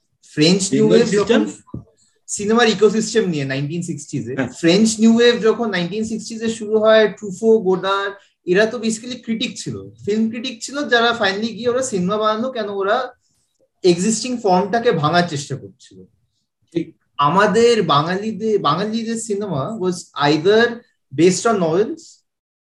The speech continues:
Speaker 1: বা it was an adaptation of a Hollywood movie। আমরা কেন কখনো এরকম একটা নিউ ওয়েভ মোমেন্ট দিয়ে যাইনি? মানে, আমাদের ক্ষেত্রে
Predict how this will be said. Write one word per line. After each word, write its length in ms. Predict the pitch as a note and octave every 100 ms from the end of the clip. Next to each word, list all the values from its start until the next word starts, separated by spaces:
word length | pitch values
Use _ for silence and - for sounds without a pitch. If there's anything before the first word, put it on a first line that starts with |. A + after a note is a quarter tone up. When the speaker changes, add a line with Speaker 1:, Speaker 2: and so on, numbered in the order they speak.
| _ -
Speaker 1:
বা 520 | C#3+ F3+ G#3 A#3+ -
it 120 | F#3+ - G#3
was 220 | A3+ A3+
an 280 | - G3 G3
adaptation 640 | F3 F#3+ F#3+ G#3+ G3 A3+
of 380 | G#3+ G#3 F#3 A#3
a 60 | A3+
Hollywood 340 | D#3+ E3 F3 D#3 C3
movie। 260 | G#2+ G#2 -
আমরা 280 | D#3 F#3 A#3+
কেন 200 | A#3 A#3
কখনো 400 | A3+ G3+ G#3 A3
এরকম 300 | F#3+ F#3+ G#3+
একটা 140 | G#3+
নিউ 240 | F#3 E3+ F3+
ওয়েভ 220 | G#3 F#3
মোমেন্ট 440 | F3 E3+ F3 F3
দিয়ে 160 | F3+ F3
যাইনি? 340 | C#3 C3 B2
মানে, 260 | C#3+ D#3 D#3+
আমাদের 500 | D3 D#3 E3+ F#3+ F#3
ক্ষেত্রে 520 | - F#3+ - F#3+ G3